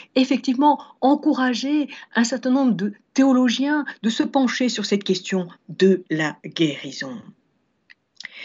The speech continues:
Alors ensuite, eh bien, je voulais vous parler de deux événements qui n'ont pas un lien direct avec le pèlerinage national,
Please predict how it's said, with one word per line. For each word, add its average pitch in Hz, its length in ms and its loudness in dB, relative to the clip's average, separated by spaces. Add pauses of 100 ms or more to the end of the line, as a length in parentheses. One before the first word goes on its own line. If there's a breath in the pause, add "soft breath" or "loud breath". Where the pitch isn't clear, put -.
(460 loud breath)
Alors 294 460 4
ensuite, 320 720 -2
eh 247 80 4
bien, 294 480 2 (400 loud breath)
je 233 220 4
voulais 277 320 4
vous 226 160 -2
parler 247 640 2
de 156 280 -8
deux 294 360 2
événements 240 560 -4
qui 277 200 -8
n'ont 254 140 2
pas 302 220 -2
un 254 120 2
lien 220 260 2
direct 214 640 0
avec 190 220 0
le 170 100 -4
pèlerinage 170 440 -4
national, 262 460 0